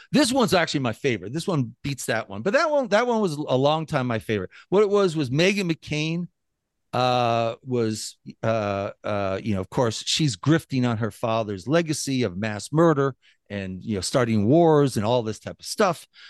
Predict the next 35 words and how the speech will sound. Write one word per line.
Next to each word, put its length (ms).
um, 540
and, 400
uh, 240
you 140
know, 80
saying 360
terrible 300
things. 460
And 300
so 280
on 340
John 300
McCain's 560
birthday, 720
we 240
had 260
a 80
tradition 580
of 300
saying 300
"Happy 300
Holidays" 680
because 540
we 260
don't 240
particularly 540
like 260
John 380
McCain. 420
He 240
is 280
a 160
mass 400
murdering, 360
psychopathic, 880